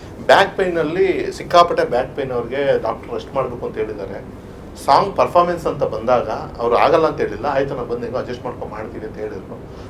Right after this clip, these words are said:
ಸ್ಟೇಜ್ ಮೇಲೆ ಕುಣಿದ್ರು, ಕುಣಿದ್ರು. ಆ ಒಂದು ಸಾಂಗ್ ಪರ್ಫಾರ್ಮೆನ್ಸ್ ನನಗೆ ಅವತ್ತೇ ಗೊತ್ತಾಯ್ತು. ಯಾಕಂದ್ರೆ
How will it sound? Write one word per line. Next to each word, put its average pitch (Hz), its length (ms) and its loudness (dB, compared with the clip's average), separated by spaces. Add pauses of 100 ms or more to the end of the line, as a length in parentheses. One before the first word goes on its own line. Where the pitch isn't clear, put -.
(100)
ಸ್ಟೇಜ್ 170 420 4
ಮೇಲೆ 143 160 2
ಕುಣಿದ್ರು, 135 460 -4
ಕುಣಿದ್ರು. 107 580 -6
ಆ 104 140 -2
ಒಂದು 98 260 -6
ಸಾಂಗ್ 131 440 -2
ಪರ್ಫಾರ್ಮೆನ್ಸ್ 107 480 -6
ನನಗೆ 101 240 -10
ಅವತ್ತೇ 113 300 -4
ಗೊತ್ತಾಯ್ತು. 104 400 -8
ಯಾಕಂದ್ರೆ 110 400 -4